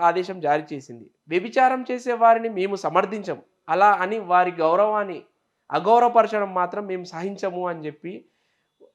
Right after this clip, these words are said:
సుప్రీంకోర్టు కామెంట్ చేయడం జరిగింది. అదేవిధంగా ఫర్దర్గా ఏమని చెప్పింది అంటే, ఎవరు స్వచ్ఛందంగా వ్యభి-, స్వచ్ఛందంగా వ్యభిచారంలోకి దిగాలని అనుకోరు, ఎవరి బాధలు వారికి ఉంటాయి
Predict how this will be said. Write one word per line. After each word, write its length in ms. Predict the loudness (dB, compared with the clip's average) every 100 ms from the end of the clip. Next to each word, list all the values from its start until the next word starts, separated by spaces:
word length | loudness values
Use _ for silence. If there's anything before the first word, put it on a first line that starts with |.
| _
సుప్రీంకోర్టు 560 | -16 -6 -4 -4 -4 -4
కామెంట్ 400 | -4 -4 -6 -6
చేయడం 200 | -6 -4
జరిగింది. 380 | -8 -10 -12 -12 -4
అదేవిధంగా 540 | -2 -2 -2 -4 -4
ఫర్దర్గా 480 | -2 -2 0 -2 -2
ఏమని 420 | -4 -4 -6 -10
చెప్పింది 440 | -12 -10 -10 -10 -10
అంటే, 260 | -12 -14 -16 _ _ _ _ _ _ _
ఎవరు 260 | -4 0 0
స్వచ్ఛందంగా 800 | 2 -2 0 -4 -2 -4 0 0
వ్యభి-, 340 | 0 -6 -10 -8
స్వచ్ఛందంగా 640 | -8 0 0 0 0 0
వ్యభిచారంలోకి 760 | 0 -2 -2 -2 0 -4 -6 -6
దిగాలని 500 | -2 4 4 4 -2
అనుకోరు, 520 | -6 -4 -4 -4 -4
ఎవరి 260 | -4 -2 0
బాధలు 380 | 4 4 4 -2
వారికి 420 | 0 0 0 -6
ఉంటాయి 440 | -8 -4 -2 -2